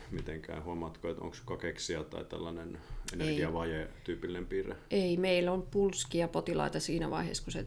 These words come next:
Speaker 2: diagnoosi tulee. Et sitten varmaan, kun se paino rupeaa tahattomasti laskemaan, niin sitten aletaan ehkä olla siellä loppuvaiheessa sitä diagnoosia. Mutta yleensä me nähdään semmoisia hyväkuntoisia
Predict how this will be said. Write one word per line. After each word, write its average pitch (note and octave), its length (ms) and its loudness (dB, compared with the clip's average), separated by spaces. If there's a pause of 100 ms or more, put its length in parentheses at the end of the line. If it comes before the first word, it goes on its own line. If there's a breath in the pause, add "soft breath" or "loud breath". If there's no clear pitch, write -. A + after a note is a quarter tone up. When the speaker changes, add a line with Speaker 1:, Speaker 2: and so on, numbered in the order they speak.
(140)
Speaker 2:
diagnoosi F3 480 2
tulee. D#3 260 0
Et D#3 80 -2
sitten F3 640 2
varmaan, E3 540 4
kun E3 160 -2
se E3 100 -2
paino E3 380 2
rupeaa D3+ 460 0 (220)
tahattomasti F#3 680 2
laskemaan, D3+ 640 -2
niin - 120 -4
sitten - 340 0
aletaan - 420 -4
ehkä - 240 -6
olla - 180 -4
siellä - 380 -4
loppuvaiheessa - 840 -2
sitä - 260 -4
diagnoosia. - 720 -2 (720 loud breath)
Mutta E3 320 0
yleensä E3 420 6
me D#3 140 -2
nähdään D3+ 380 -4
semmoisia - 360 -6
hyväkuntoisia - 840 0